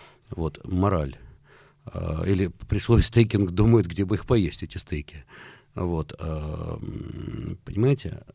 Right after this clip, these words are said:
обучить нормально, только не так: здесь купил, здесь продал, а основам грамотным. То, что вот, знаете,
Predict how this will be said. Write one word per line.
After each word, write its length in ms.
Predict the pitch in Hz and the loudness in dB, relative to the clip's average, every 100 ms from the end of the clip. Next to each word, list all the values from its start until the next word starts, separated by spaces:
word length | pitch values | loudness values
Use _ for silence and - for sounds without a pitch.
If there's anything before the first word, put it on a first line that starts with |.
| _ _ _ _ | _ _ _ _
обучить 600 | 92 95 - 104 80 - - | 0 2 2 0 -2 -8 -6
нормально, 640 | 82 80 85 82 71 73 | -4 -2 -2 -2 -4 -10
только 320 | 82 78 - | -8 -8 -8
не 180 | 87 98 | -6 -4
так: 320 | 139 143 - - _ | -2 -2 -4 -20 _
здесь 260 | 80 90 - | -8 -8 -6
купил, 340 | 101 80 90 | -10 -6 -6
здесь 200 | 76 78 | -6 -10
продал, 480 | - 82 80 78 73 | -10 -10 -6 -8 -8
а 160 | - 85 | -8 -6
основам 560 | 90 - 113 87 71 - _ _ - | -4 0 2 2 -2 -10 _ _ -8
грамотным. 640 | 87 101 87 76 71 73 - - _ _ | -2 0 0 -4 -10 -14 -16 -20 _ _
То, 140 | 107 | -4
что 140 | 98 98 | -4 -6
вот, 180 | 110 - | -8 0
знаете, 380 | 139 175 92 | 0 0 -6